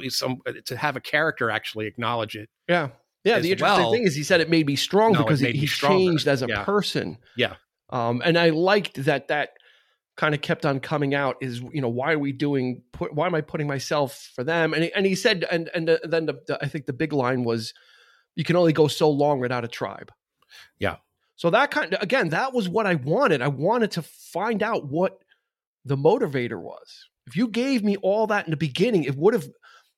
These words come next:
Speaker 2: I would have been so much more invested in his story that, yeah, he's searching for something. Or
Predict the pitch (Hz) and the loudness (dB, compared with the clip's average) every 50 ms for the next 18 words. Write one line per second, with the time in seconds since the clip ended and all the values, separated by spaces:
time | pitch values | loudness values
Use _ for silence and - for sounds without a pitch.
0 | _ _ - 165 165 196 196 190 185 185 175 - 214 220 226 226 220 220 202 165 | _ _ -4 -2 2 4 4 4 4 2 -2 0 2 2 2 2 0 0 0 0
1 | 143 131 175 196 190 - - 170 143 - 165 165 165 156 156 151 - - - - | 0 -2 -2 -2 -2 -2 -4 -4 -4 -4 -4 -4 -2 -2 -2 -4 -6 -6 -8 -6
2 | - 175 202 208 196 151 139 135 131 131 123 - - 170 190 185 180 139 151 147 | -4 -2 -2 -2 -2 -2 -2 -4 -4 -6 -6 -6 -4 -4 -2 -2 -2 -4 -4 -4
3 | - - - 202 190 190 - 160 135 - 143 - - 131 120 143 147 139 170 185 | -4 -2 -2 -2 -2 -2 -4 -6 -8 -6 -8 -6 -4 -4 -4 -6 -4 -2 2 4
4 | 175 175 165 160 | 6 6 4 4